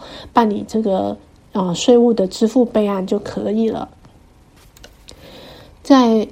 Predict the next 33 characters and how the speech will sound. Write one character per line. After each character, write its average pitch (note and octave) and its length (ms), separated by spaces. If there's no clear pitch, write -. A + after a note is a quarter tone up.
申 B3+ 300
报 B3 180
通 A#3 240
过 A#3 220
后 A3 320
呢， G3+ 320
可 A3+ 120
以 A3+ 180
在 A3 320
税 C#4 200
局 G#3+ 160
系 C4 220
统 G3+ 220
当 A3+ 260
中 A3+ 280
下 D4 260
载 A3 400
服 - 220
务 C#4+ 160
贸 B3+ 320
易 A#3+ 180
等 G3+ 340
专 A#3+ 300
案 B3+ 260
对 A3+ 160
外 A3 240
支 G#3+ 220
付 A3+ 320
税 A3 260
务 A3 200
备 G#3 180
案 G3 220
表， G3+ 200